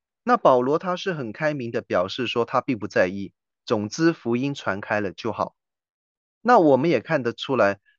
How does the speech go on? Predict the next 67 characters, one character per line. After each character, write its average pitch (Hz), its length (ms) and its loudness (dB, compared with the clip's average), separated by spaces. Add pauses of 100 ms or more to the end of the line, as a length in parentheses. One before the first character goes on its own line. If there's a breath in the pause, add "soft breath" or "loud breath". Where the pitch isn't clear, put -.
保 110 200 6
罗 117 200 2
对 165 180 -4
那 151 180 -4
些 131 360 -2 (100)
带 156 140 0
着 110 180 -4
报 165 320 4
复 135 240 -2
心 131 260 -4
态 131 220 -2
去 127 160 -8
传 104 260 -4
福 110 200 -6
音 120 160 -4
的 107 80 0
所 95 340 -4
谓 143 180 4
基 143 220 -4
督 160 160 0
徒， 90 300 -10 (540)
虽 233 200 2
然 214 120 6
他 208 120 6
没 196 140 2
有 156 100 4
很 120 160 -2
明 107 260 -6
显 98 220 -6
的 95 140 0
来 95 120 0
去 - 140 -10
谴 82 380 -6
责， 87 320 -6 (240)
可 107 160 -2
是 160 180 0
也 113 160 -2
不 117 240 -2
见 170 240 2
得 101 160 -2
有 101 160 -4
什 98 160 -8
么 104 100 0
好 87 220 -4
感。 95 240 -2 (880)
那 202 120 6
因 208 180 2
此 127 160 -4
这 185 160 0
里 131 120 0
又 175 140 2
导 95 220 2
向 139 220 -2
了 113 80 -4
一 117 100 -8
个 135 280 -2
我 104 140 -6
们 113 200 -8
讨 90 200 -2
论 117 240 -4
基 143 160 -6
督 147 160 -6
信 139 200 -10
仰 90 160 -6
的 92 80 -8
时 104 180 -8
候 113 220 -2